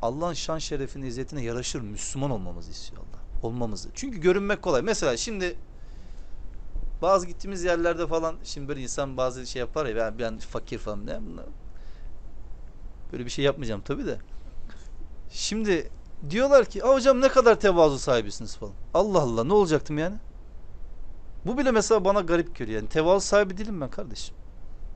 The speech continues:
Ben de hatası günahıyla birçok, e, eksiyle, kusuruyla herkes gibi sıradan bir insanım. Yani bizim işte biraz daha biliniyor olmamız, tanınıyor olmamız, diyelim arada televizyona çıkıyor olmamız bizi ayrı bir insan kılmıyor ki, daha iyi bir Müslüman da kılmıyor yani. Ama böyle görünmek kolay.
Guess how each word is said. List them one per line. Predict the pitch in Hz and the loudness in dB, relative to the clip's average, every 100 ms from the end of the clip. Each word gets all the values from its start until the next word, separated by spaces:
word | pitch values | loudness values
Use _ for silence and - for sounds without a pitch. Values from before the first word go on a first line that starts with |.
| - - | -6 2
Ben | 127 104 | 2 2
de | |
hatası | 143 147 143 117 131 | 0 2 0 -2 -4
günahıyla | 120 135 113 98 120 131 | -6 -6 -6 -6 -8 -10
birçok, | - 110 - - - - - - - 151 | -8 -8 -8 -12 -12 -12 -10 -10 -8 -2
e, | 120 107 - - | 0 -2 -4 -4
eksiyle, | 156 - - 120 107 | -2 -2 -4 -4 -4
kusuruyla | 156 - 113 98 107 180 - | -6 -6 -6 -6 -4 -4 0
herkes | - - 110 95 | 0 0 -4 -8
gibi | 139 | -8
sıradan | - 135 160 170 | -4 -2 -2 -2
bir | 175 | -4
insanım. | 151 - 117 - - - - - - | -4 -4 -6 -6 -8 -8 -8 -8 4
Yani | 135 120 135 | 4 4 -2
bizim | 147 151 131 - | -6 -6 -6 -8
işte | - 151 160 | -8 -6 0
biraz | 143 120 | 0 0
daha | 131 123 | -2 -2
biliniyor | 131 131 120 | -4 -2 -2
olmamız, | 104 101 110 | -4 -6 -6
tanınıyor | - 123 117 101 | -4 -4 -4 -6
olmamız, | 98 101 - 131 | -6 -4 -4 -4
diyelim | 113 - | -4 -2
arada | 131 117 | -2 -4
televizyona | 113 127 117 120 | -4 -4 -4 -4
çıkıyor | - - 120 | -6 -6 -4
olmamız | 107 110 110 | -4 -4 -4
bizi | 123 139 | -2 4
ayrı | 139 160 | 4 2
bir | 160 | -2
insan | - 156 | -2 -2
kılmıyor | - 147 202 | -4 -6 -6
ki, | 135 | 2
daha | 127 151 | 4 4
iyi | 160 | 2
bir | |
Müslüman | 151 - 165 131 | -4 -4 -4 -4
da | - | -6
kılmıyor | 95 92 82 | -8 -8 -8
yani. | - - - - - - - - - - - - - - - - - - - - - - | -8 -8 -8 -8 -8 -10 -10 -8 -8 -8 -10 -10 -10 -8 -8 -6 -6 -6 -8 -8 -10 -8
Ama | 123 190 160 | -2 -2 4
böyle | 190 214 | 4 6
görünmek | 180 180 185 202 - | 2 2 2 -2 -2
kolay. | 214 139 | 2 2